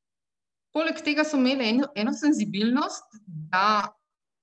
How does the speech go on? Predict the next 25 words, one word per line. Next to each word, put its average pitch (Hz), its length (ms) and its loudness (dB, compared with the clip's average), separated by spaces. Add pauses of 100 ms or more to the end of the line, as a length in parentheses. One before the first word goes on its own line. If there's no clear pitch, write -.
(280)
so 202 180 -4
znali 202 400 0
začutiti, 262 680 -4 (320)
če 226 160 -4
si 220 140 -8
bil 214 160 -2
v - 160 -4
težavah, 190 540 -4 (1040)
ne. 196 320 -10 (760)
Em, 175 640 -4 (1200)
jaz 269 240 -4
sama 233 320 2
sem 170 200 -10
bila 165 180 -2
velikokrat 165 680 -6
v 156 60 -18 (100)
težavah, 147 560 -6
a 147 80 -8
ne. 175 180 -6 (920)
In, 185 380 -6
eh, 170 640 -4 (1500)
ko 175 80 2
zdaj 220 480 -2
gledam 175 500 -4
nazaj, 165 640 0